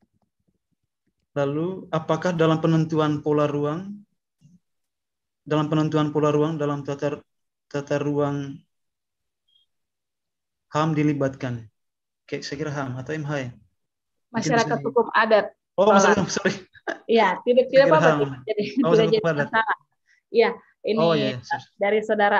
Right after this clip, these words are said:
Speaker 2: Aldi, pemer-, peran pemerintah dalam melindungi masyarakat hukum adat. Saya pikir peluang, eh,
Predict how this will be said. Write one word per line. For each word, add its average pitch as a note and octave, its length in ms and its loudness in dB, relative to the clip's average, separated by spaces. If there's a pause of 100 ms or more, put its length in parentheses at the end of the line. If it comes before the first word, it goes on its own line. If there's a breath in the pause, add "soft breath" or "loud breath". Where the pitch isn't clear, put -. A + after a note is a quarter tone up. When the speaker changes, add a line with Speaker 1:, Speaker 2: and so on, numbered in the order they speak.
Speaker 2:
Aldi, G#3 420 2 (460)
pemer-, G3+ 480 -2
peran A3 240 -2
pemerintah G#3 400 -2
dalam G3+ 240 0
melindungi F#3+ 400 -6
masyarakat F3+ 480 -6
hukum F#3 320 -2
adat. G#3 400 2
Saya G#3 80 -4
pikir B3+ 400 0
peluang, G#3+ 580 0 (460 loud breath)
eh, F#3+ 720 2